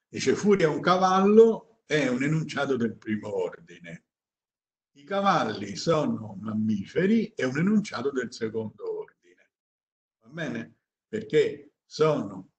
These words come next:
predicati che hanno per argomento altri predicati. Il predicato essere cavallo, va bene, diventa argomento del predicato essere mammifero. E viceversa, se io sto al primo ordine,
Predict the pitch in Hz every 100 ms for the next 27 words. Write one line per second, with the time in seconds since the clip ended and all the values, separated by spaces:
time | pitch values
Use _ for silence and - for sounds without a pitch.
0 | _ - 139 190 220 233 208 214 175 -
1 | 160 123 113 139 190 233 214 151 123 120
2 | 110 - _ _ _ - - - _ -
3 | 123 147 131 113 120 - 175 214 240 185
4 | 135 165 214 214 - _ _ _ _ 131
5 | 185 175 127 123 151 123 - - 147 196
6 | 185 202 190 160 - - 139 202 160 127
7 | 123 165 160 - 123 - 143 131 131 127
8 | 123 117 127 120 127 - _ _ _ _
9 | _ _ _ _ _ _ _ _ _ 104
10 | 113 139 160 175 131 - 101 95 123 170
11 | 175 139 - - _ _ _ - 107 -
12 | 139 - 147 190 196 202 190 208 208 202
13 | -